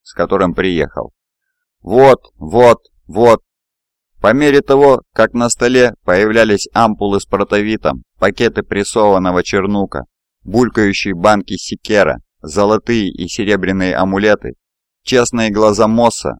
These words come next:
заволакивала сладкая дымка. Ах, Гарон, Гарон! Нет, старая дружба не ржавеет! Кажется, что общего? Я маленький человек, и Гарон, орел, повелитель пернатых.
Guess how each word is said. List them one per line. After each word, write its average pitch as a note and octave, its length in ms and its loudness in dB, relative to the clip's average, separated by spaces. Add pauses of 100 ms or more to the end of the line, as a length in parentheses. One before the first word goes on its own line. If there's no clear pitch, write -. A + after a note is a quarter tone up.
заволакивала F#2 880 0
сладкая F#2 600 -2
дымка. D2+ 440 -8 (640)
Ах, C#3+ 580 2
Гарон, G#2+ 520 2
Гарон! F2+ 540 2 (180)
Нет, A#2 400 0
старая C#3 540 4
дружба A#2 420 0
не A2+ 160 0
ржавеет! G#2 560 0 (540)
Кажется, C3 420 2
что A#2+ 420 2
общего? C2+ 420 -4 (340)
Я B2 300 2 (100)
маленький A#2+ 520 2
человек, F2 500 -2 (160)
и A2 140 -4
Гарон, G2+ 480 4 (200)
орел, G#2+ 560 2 (360)
повелитель A#2+ 560 0
пернатых. G2+ 580 0